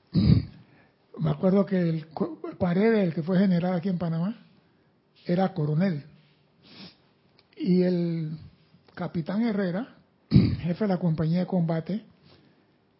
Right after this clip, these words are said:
llegó la orden que no usaran los carros que teníamos ahí para hacer diligencias personales.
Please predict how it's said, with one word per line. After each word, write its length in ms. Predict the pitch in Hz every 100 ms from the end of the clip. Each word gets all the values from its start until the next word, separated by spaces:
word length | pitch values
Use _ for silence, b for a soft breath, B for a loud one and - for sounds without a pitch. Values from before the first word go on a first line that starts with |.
| _ _
llegó 320 | 277 156 160 196
la 140 | 190
orden 300 | 202 208 196
que 120 | 175
no 100 | 160
usaran 380 | 185 202 208 202
los 100 | 147
carros 560 | - 190 202 220 - - _ _ -
que 120 | 151
teníamos 360 | 147 156 196 196
ahí 220 | 269 302 - _ _ _ _
para 180 | - 143
hacer 240 | 135 202
diligencias 480 | 196 190 165 196 214
personales. 640 | 190 160 160 165 226 160